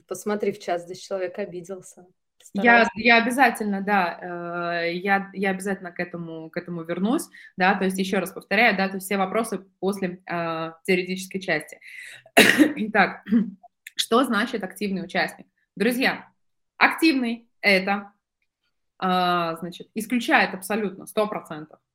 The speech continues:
Speaker 2: варианты из серии Г М Г Н. Нет, мы, конечно, рады, что вы проснулись и пошли спать, и об этом нам сообщили, но это не есть активность.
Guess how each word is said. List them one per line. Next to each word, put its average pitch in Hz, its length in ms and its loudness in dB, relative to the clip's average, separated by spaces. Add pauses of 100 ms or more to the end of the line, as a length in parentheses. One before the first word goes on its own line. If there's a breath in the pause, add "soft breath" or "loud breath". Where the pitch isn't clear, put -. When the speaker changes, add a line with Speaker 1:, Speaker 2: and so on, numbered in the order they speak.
(140)
Speaker 2:
варианты 190 440 2
из - 100 -16
серии 160 280 -4
Г 185 160 2
М 240 140 2
Г 196 60 2
Н. 180 360 -2 (800)
Нет, 185 220 -4
мы, 180 80 -10
конечно, 175 400 -6
рады, 233 220 2
что - 160 -10
вы 170 100 -8
проснулись 196 520 -6
и - 40 -16
пошли - 240 -12
спать, 180 280 -2 (240 loud breath)
и 180 80 -2
об 175 100 -2
этом 160 200 -6
нам 156 140 -8
сообщили, 226 600 -4 (200)
но 226 180 2
это 240 220 2
не 214 180 0
есть 185 260 0
активность. 151 560 -14